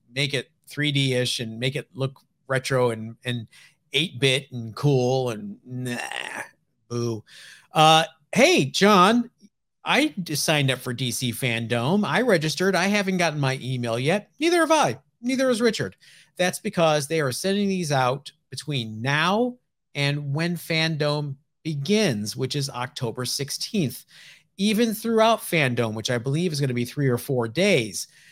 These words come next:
So you've got potentially another two weeks to get your link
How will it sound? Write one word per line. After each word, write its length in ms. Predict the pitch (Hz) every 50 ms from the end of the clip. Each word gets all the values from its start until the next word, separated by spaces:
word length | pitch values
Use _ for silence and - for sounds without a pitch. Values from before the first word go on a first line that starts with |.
| _ _ _
So 720 | - - - - 165 156 151 143 139 135 135 139 - -
you've 480 | 127 123 127 147 175 208 202 180 165 -
got 420 | - 175 180 180 170 170 - _
potentially 680 | - 151 143 - 180 190 202 185 - 180 156 143 135 123
another 680 | 120 131 151 151 160 147 135 131 127 131 135 - - -
two 240 | - - 202 233 220
weeks 540 | 175 156 180 190 175 139 - - - - - _ _ _ -
to 140 | - 139
get 280 | 123 107 131 147 147 - -
your 240 | 135 127 120 113 117
link 480 | 120 120 135 135 120 104 - - -